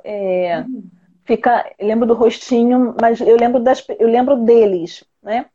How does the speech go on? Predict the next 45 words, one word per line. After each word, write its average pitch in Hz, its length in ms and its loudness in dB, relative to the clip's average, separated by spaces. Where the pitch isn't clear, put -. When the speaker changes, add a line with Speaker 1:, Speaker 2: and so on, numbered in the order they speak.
Speaker 1:
E 247 100 -2
eu 285 120 4
me 311 120 4
lembro 294 480 4
de 247 140 0
uma 262 180 4
senhora, 214 880 0
essa 339 480 0
que 202 140 -14
falou 208 540 -2
do 202 200 -8
shampoo, 202 720 -6
Speaker 2:
Uhum. 247 300 -12
Speaker 1:
quando 285 240 2
ela 277 220 4
percebeu 240 760 0
que 196 80 0
ela 202 160 2
tinha 285 300 -2
aprendido 254 440 0
a 190 40 4
ler, 190 200 2
e 185 60 0
ela 180 140 0
já 180 120 2
tinha 240 280 -4
aprendido 208 340 0
a 196 60 6
ler 196 100 4
há 190 60 2
um 196 120 -6
tempão, 254 540 -4
mas 190 80 0
ela 190 140 0
só - 100 -14
se - 160 -16
deu 240 160 4
conta 190 360 -2
no 196 160 -2
dia 214 120 -2
que 226 60 -2
ela 226 100 2
foi 208 120 -6
comprar - 360 -6
shampoo, 196 580 -4